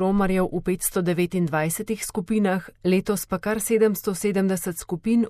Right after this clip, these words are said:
oziroma skupno šestindvajset tisoč romarjev.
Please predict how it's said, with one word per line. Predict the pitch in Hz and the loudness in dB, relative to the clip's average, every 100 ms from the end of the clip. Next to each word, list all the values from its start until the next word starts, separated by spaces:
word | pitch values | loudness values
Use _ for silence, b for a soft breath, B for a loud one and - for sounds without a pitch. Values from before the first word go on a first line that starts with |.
| - | 0
oziroma | 180 190 190 180 165 | 0 2 2 2 0
skupno | - 226 214 226 196 | -2 -6 0 2 2
šestindvajset | - 240 - 226 156 156 160 196 - | -2 -4 0 0 2 0 -2 -6 -6
tisoč | 208 - 180 - | -6 -2 -4 -2
romarjev. | 180 170 160 151 151 147 | -2 0 0 -2 -4 -4